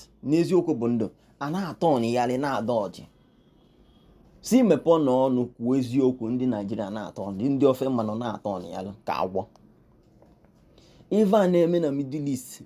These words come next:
ma na Gaza fa, hmm? Ofu ndị bụ ya melụ, ihe a melụ kịta na ndị a na-akụ isi n'ala, ọ fanwa tinyere ihe a. A na-akpachara,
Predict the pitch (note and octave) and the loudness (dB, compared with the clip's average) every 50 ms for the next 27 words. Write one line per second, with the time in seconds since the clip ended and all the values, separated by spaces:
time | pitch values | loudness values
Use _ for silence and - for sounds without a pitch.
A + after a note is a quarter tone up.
0 | - _ A#2 A#2 A#2 A#2 A#2 A#2 G#2 C#3+ C#3 A2 A#2 - - - F2 - - _ | -14 _ -8 -6 -4 -4 -2 2 2 2 4 2 0 -2 -4 -6 -10 -10 -14 _
1 | _ _ _ - C#3+ D#3 F3+ G3+ G3 - _ _ _ _ _ _ _ _ E3 E3 | _ _ _ -2 2 2 4 2 2 0 _ _ _ _ _ _ _ _ 4 4
2 | E3 E3 - B3 A#3+ A3+ A3+ F#3+ E3 F#3 F3+ F3 - _ _ _ _ _ - - | 4 4 2 2 2 2 2 2 2 0 -2 -2 -6 _ _ _ _ _ -12 -6
3 | - C3 C3+ C#3+ C#3+ C3+ B2 A#2+ A2 A2 G#2+ G#2+ G#2 G2 - - _ B2 B2 C3 | -2 0 2 2 2 2 2 2 0 0 0 -2 -4 -6 -8 -8 _ -2 0 0
4 | C3 C3+ B2 A2 A2 A2+ G#2 G#2 G2+ G2+ G2 - A2+ - - F#2 E2+ F2 F2 F2+ | 2 2 2 2 2 2 2 2 0 0 -4 -6 -8 -8 -8 -10 -10 -10 -10 -10
5 | E2+ - - _ _ _ _ _ _ _ - C#3 D3 D3+ D#3+ D3+ C#3 C3+ C3 B2+ | -10 -12 -14 _ _ _ _ _ _ _ -6 0 4 4 4 4 4 0 -2 -4
6 | B2+ - C3 B2+ - - A#2 G#2 F2 E2 D#2 D#2 - - _ _ _ _ _ _ | -4 -4 -6 -6 -6 -8 -10 -10 -10 -14 -16 -18 -20 -20 _ _ _ _ _ _
7 | _ _ - C3+ C3 C3 - C3+ B2 A2 F#2+ - - G#2+ G2+ G2 F#2 F#2+ F#2+ G2+ | _ _ -4 -4 -2 0 0 -2 -2 -2 -4 -6 -8 -10 -8 -8 -8 -6 -4 -4
8 | G#2 G#2 - - _ _ _ _ _ _ _ _ _ _ - - C3+ D3+ E3+ F#3+ | -4 -4 -6 -8 _ _ _ _ _ _ _ _ _ _ -4 -2 0 2 2 2
9 | G3+ G3+ F#3 D3+ - F3 D3+ D3+ D3+ D3 | 4 2 2 2 4 2 2 2 2 2